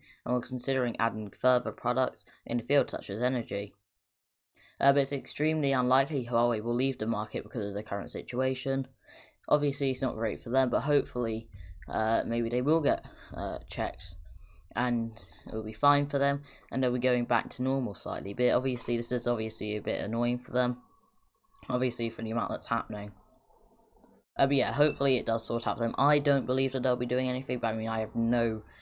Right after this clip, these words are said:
evidence for either cases, and obviously, um, could be anything. But I mean, I think most people would believe that they aren't doing anything, and I think that's definitely, don't think they're trying to do anything. I think as a company like them,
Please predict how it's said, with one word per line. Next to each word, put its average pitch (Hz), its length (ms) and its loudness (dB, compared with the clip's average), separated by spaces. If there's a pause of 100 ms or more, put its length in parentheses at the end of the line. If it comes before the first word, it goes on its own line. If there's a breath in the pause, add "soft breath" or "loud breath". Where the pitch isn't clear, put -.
(140 loud breath)
evidence 117 380 -2
for 104 100 -4
either 110 320 0
cases, 123 580 -2
and 117 220 -2
obviously, 113 640 -2
um, 107 400 -2 (1000 loud breath)
could 131 240 0
be 120 220 -4
anything. 113 540 -2 (1500)
But 131 60 6
I 135 100 6
mean, 143 360 4
I 127 80 -2
think 131 360 0
most 127 240 2
people 117 260 -2
would 107 220 -6
believe 107 300 -6
that - 120 -8
they 107 180 -4
aren't 123 240 2
doing 135 160 0
anything, 139 300 0
and 131 80 0
I 127 40 -6
think 131 200 -4
that's 123 160 -4
definitely, 117 640 -2 (380 loud breath)
don't 147 120 0
think 147 120 0
they're 127 100 2
trying 127 440 2
to 120 60 -6
do 110 120 0
anything. 107 320 -4
I 110 40 -8
think 135 200 -2
as 131 80 -2
a 135 40 0
company 135 480 0
like 117 320 -2
them, 131 320 0